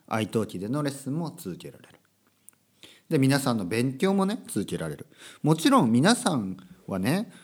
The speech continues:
あの、僕がいなくなっても、他の先生から日本語を学ぶかもしれない。ただですね、あの、日本語コンテッペイはですね、他、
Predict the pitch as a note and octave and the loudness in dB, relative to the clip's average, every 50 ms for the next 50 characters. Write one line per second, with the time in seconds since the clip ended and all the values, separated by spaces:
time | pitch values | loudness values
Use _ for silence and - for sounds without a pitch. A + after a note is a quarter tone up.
0 | - _ - - A#2+ A2+ G#2+ G#2+ G2+ G2+ F#2+ G#2 G#2+ - B2+ B2+ C3 A#2+ A2 G#2+ | -20 _ -8 -4 -4 -2 0 0 -2 -2 -2 -2 -2 0 0 2 4 4 4 4
1 | A#2+ C3+ C3 D#3 E3 F3+ G3 G3 - - C3 C#3 E3 E3+ D#3+ C#3 G2 E2+ - - | 2 2 2 0 0 0 0 0 0 2 4 4 6 6 6 4 4 0 -4 -12
2 | - _ _ _ _ _ _ _ _ _ _ _ - - - - - A#2+ G#2+ G#2+ | -20 _ _ _ _ _ _ _ _ _ _ _ -14 -8 -6 0 2 4 4 4
3 | G#2+ G2+ - A#2+ A#2 G#2+ G#2+ - C3 G2+ - - - F2+ E2+ F2 - - _ - | 2 2 2 2 0 2 2 2 2 2 0 -2 -8 -8 -10 -10 -12 -14 _ -10
4 | G2+ F#2+ G#2+ G2+ F#2 G2+ F#2+ F#2 F#2+ G#2 B2 C#3 C#3+ D#3+ C3+ G2+ - - D#2+ D2+ | -8 -6 -6 -6 -4 -4 -4 -4 -2 -2 -2 0 0 0 -2 -2 -4 -6 -10 -10
5 | C#2+ D#2+ - _ _ _ _ - - - _ _ _ - G#3 A#3 D4+ D4 B3 E3 | -12 -12 -18 _ _ _ _ -20 -20 -20 _ _ _ -2 2 4 6 8 8 6
6 | - - G#2+ G#2 F#2 - - - - - - - - _ _ _ - A#2+ A#2+ A#2 | 4 4 0 -2 -2 -2 -6 -10 -18 -20 -20 -20 -20 _ _ _ -4 -2 0 0
7 | G#2+ G#2+ A#2+ C#3+ - - D4 D4 C#4+ C#4+ C#4 C#4 C4+ C4+ C4+ - A#3 A3+ G#3+ G3+ | 2 4 4 2 4 4 4 6 6 6 4 2 0 0 2 4 4 4 4 2
8 | G#3+ - F#3 F3+ - - - G3 F#3+ F#3 D#3 G#2+ E2+ E2 - - D#2+ D2+ - - | 2 0 0 0 0 2 4 6 6 8 6 4 2 -2 -6 -6 -8 -8 -10 -14
9 | _ _ _ _ _ _ _ _ _ _ _ _ - - - F3+ F3 - - C4+ | _ _ _ _ _ _ _ _ _ _ _ _ -4 0 0 0 2 4 6 8
10 | C#4 C4+ B3+ B3+ - | 8 8 8 6 2